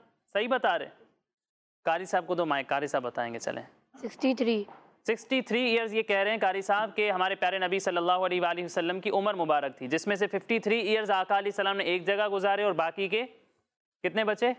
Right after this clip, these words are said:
Speaker 2: دس۔
Speaker 1: دس سال دوسری جگہ گزارے۔ اب آپ لوگ بتا دیں کہ ففٹی تھری ایئرز کہاں گزارے اور دس سال کہاں گزارے۔ سوال میں مزید اضافہ کر دیا۔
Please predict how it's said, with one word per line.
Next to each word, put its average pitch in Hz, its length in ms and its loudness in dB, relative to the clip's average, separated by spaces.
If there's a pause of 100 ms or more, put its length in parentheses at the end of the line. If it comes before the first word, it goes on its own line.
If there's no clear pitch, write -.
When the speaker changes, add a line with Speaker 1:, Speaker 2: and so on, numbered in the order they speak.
(580)
Speaker 2:
دس۔ 220 300 -4
Speaker 1:
دس 226 180 -2
سال 220 320 2
دوسری 202 300 2
جگہ 185 240 4
گزارے۔ 170 360 0
اب 208 220 2
آپ 208 140 4
لوگ 220 140 0
بتا 196 280 0
دیں 226 100 -4
کہ 214 100 -4
ففٹی 208 280 -2
تھری 190 200 -2
ایئرز 220 280 0
کہاں 208 220 2
گزارے 208 380 0
اور 185 160 2
دس 165 240 0
سال 180 200 0
کہاں 151 200 0
گزارے۔ 143 300 0
سوال 180 320 0
میں 196 80 -4
مزید 175 300 0
اضافہ 151 280 0
کر 135 200 -2
دیا۔ 120 220 -2